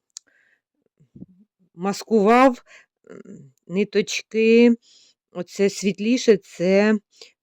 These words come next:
е, бамбук. Дві тоненьких ниточки. Е, дві в мене мериносу картного, дві звичайного мериносу, три ниточки тонесеньких, е, меринос з еластаном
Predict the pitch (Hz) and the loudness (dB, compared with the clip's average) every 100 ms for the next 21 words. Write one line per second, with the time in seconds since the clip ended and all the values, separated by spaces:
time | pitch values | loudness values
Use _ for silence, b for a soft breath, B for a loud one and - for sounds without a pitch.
0 | _ - 156 135 b _ _ _ _ 160 | _ -20 -20 -20 b _ _ _ _ -6
1 | 220 196 175 175 _ _ _ _ _ 151 | -2 0 -2 -4 _ _ _ _ _ -12
2 | 175 175 170 160 156 156 - 160 139 - | -12 -10 -8 -8 -8 -12 -16 -16 -16 -16
3 | 156 - - 240 262 b b b b - | -20 -20 -14 -12 -14 b b b b -14
4 | 151 147 147 139 131 180 208 175 220 214 | -10 -10 -10 -16 -2 4 4 4 4 6
5 | 196 175 - 160 190 190 180 180 185 180 | 6 4 0 -6 -4 -2 0 2 2 2
6 | 180 160 - - 233 240 294 247 214 165 | 0 -2 -6 -6 -6 -6 -4 -2 -4 -6
7 | 196 202 156 165 - 175 196 220 240 240 | -2 -2 0 -4 -2 -2 0 2 4 4
8 | 247 247 247 247 226 - 220 208 135 - | 4 4 4 2 -2 -4 -4 -4 -4 -8
9 | 190 185 - 147 - 156 - 190 190 156 | -6 -6 -6 -14 -16 -18 -10 -6 -4 -4
10 | - 143 147 151 _ B B B 165 160 | -6 -12 -12 -12 _ B B B -8 -6
11 | 151 160 190 202 180 156 175 180 160 - | -4 0 4 4 4 2 2 4 2 -2
12 | - 214 262 294 | -6 -2 0 0